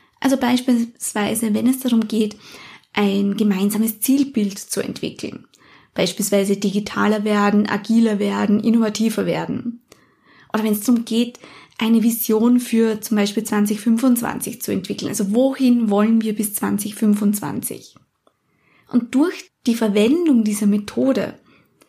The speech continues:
entsteht tatsächlich ein gemeinsames Verständnis für diesen gewünschten Zielzustand.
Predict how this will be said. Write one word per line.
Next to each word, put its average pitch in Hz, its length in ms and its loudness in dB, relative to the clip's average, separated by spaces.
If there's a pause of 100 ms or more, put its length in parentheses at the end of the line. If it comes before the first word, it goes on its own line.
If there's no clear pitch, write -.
(300)
entsteht 240 440 0
tatsächlich 269 800 -4
ein 220 100 2
gemeinsames 233 920 2
Verständnis 254 1000 0
für 277 320 2
diesen 277 440 2
gewünschten 226 720 0
Zielzustand. - 1000 -2